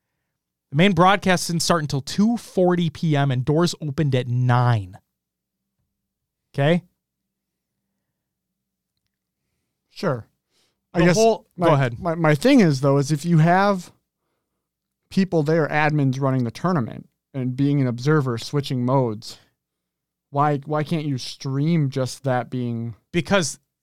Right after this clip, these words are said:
Speaker 1: there may not have been as many observers as you think.
Speaker 2: Sure.
Speaker 1: And then there also is other production that needs to take place behind the scenes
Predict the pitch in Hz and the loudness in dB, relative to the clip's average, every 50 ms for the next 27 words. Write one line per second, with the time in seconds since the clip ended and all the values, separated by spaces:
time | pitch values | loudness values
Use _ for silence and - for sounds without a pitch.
0 | _ _ _ 143 127 - _ _ _ _ _ _ - 170 170 175 160 151 170 180 | _ _ _ -20 -20 -20 _ _ _ _ _ _ -2 0 2 2 2 2 2 2
1 | 185 170 170 170 170 151 - 135 160 151 127 117 135 156 156 151 151 143 135 - | 2 2 0 0 0 -2 -2 0 0 0 0 0 2 2 2 2 0 -4 -6 -4
2 | 143 143 123 - 156 143 151 143 135 123 120 - 151 151 135 143 139 120 139 131 | -2 -2 -2 0 -2 -2 0 -2 -2 -2 0 0 0 2 2 0 -2 -2 -2 -4
3 | 117 - 127 113 107 - 139 113 - - - - _ _ _ _ _ _ _ _ | -4 -4 -6 -6 -4 -4 -6 -6 -6 -10 -20 -20 _ _ _ _ _ _ _ _
4 | _ _ _ _ _ _ _ _ _ _ - - - 139 - - 107 - - - | _ _ _ _ _ _ _ _ _ _ -14 -10 -8 -8 -8 -8 -10 -16 -20 -20
5 | _ _ _ _ - 160 165 170 175 175 170 165 156 156 147 139 - _ _ _ | _ _ _ _ -2 0 2 4 4 4 6 4 4 2 0 -4 -8 _ _ _
6 | _ _ _ _ _ _ _ _ _ _ _ 170 175 180 135 170 196 202 - - | _ _ _ _ _ _ _ _ _ _ _ 2 2 4 4 6 4 4 4 2
7 | - 190 175 143 156 165 160 143 - - 156 170 160 170 139 - 160 143 131 165 | 2 2 2 2 2 2 2 2 0 0 0 0 2 0 -2 -2 -2 0 2 2
8 | 165 - - - 151 139 139 139 143 147 139 - - 151 135 - 156 143 139 - | 0 0 -2 -4 -2 -2 -2 -2 -2 -2 -4 -4 -6 -8 -6 -4 -4 -4 -4 -4
9 | - 151 135 131 131 - - - - _ _ _ _ _ _ _ _ _ _ _ | -4 -2 -2 -2 -2 -2 -4 -6 -8 _ _ _ _ _ _ _ _ _ _ _
10 | _ _ _ _ _ _ _ _ _ _ - 156 143 147 175 175 165 156 143 135 | _ _ _ _ _ _ _ _ _ _ -2 0 2 4 4 2 2 0 -2 -2
11 | - - - 185 160 143 127 123 123 - - | -2 -2 -2 -2 -2 -2 -2 -2 -4 -6 -6